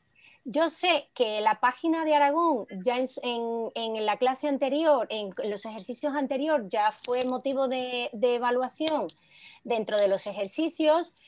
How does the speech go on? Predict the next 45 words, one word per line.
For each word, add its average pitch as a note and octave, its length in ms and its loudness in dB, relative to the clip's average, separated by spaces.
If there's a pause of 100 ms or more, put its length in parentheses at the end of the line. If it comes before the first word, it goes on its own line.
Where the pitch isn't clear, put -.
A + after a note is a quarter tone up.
(140)
pero G#3 220 0
bueno, A3+ 340 -2 (560)
que G#3+ 80 -6
estamos A#3 380 -4
con C4+ 200 0
el C4 80 2
grupo C4 260 -2
de B3+ 100 2
Madrid, B3+ 520 0
que G#3 560 0 (100)
es G#3+ 180 -14
el A#3 200 -8
grupo A#3+ 260 -8
de A3 80 -6
Madrid, G3+ 300 -4
¿no? B3 180 -6
No. B3+ 260 -4 (520)
Uy, D#4 320 -2
el, A3 200 -2
sí, D4+ 160 2
el A#3+ 180 6
grupo B3+ 260 0
de C4+ 100 2
Madrid C4+ 320 0
que D#4 120 0
va B3+ 100 2
a B3 60 2
evaluar C4 480 2 (360)
ya B3 200 6
tiene B3 280 2
un A#3+ 180 -4
poquito A#3+ 440 -6
hecho, A#3 400 -6 (380)
pero F#3+ 200 2
bueno, A3 300 -2 (500)
que F#3+ 600 0
los A3 220 2
usos C#4 300 -2
creo C4+ 220 2
que C4+ 120 -2
van B3 160 2
a G#3+ 80 -2
ser F#3 200 -4
diferentes, E3 680 -6
¿vale? C#4 380 -2